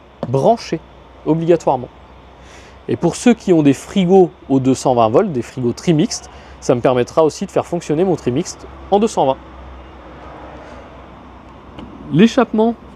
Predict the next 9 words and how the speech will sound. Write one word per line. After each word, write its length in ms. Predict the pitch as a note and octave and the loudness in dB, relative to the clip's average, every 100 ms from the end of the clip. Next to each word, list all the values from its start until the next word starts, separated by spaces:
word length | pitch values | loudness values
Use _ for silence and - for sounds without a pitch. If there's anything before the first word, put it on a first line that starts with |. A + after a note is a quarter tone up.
| - | -6
euh, 460 | C3+ B2+ B2 B2 A#2+ | 0 2 4 4 2
de 140 | C3+ | 2
mon 480 | C#3+ C#3+ C#3 C3+ C3 | 0 -2 -2 -2 -4
chauffage, 500 | - C3 G3 C#4+ E3 - - - - - - - - - - - - - - - - - - - - - - - - - - - - - - - - - | -4 2 2 2 -4 -12 -20 -20 -20 -20 -20 -20 -20 -20 -20 -20 -20 -20 -20 -20 -20 -20 -20 -20 -20 -20 -20 -20 -20 -20 -20 -20 -20 -20 -20 -20 -20 -2
après 260 | F3+ - A3 | -2 0 -2
mes 140 | G3+ | -2
grilles 180 | E3 F3+ | -2 0
de 100 | D#3+ | 0
frigo, 360 | C#3+ C3+ C3 | 0 2 2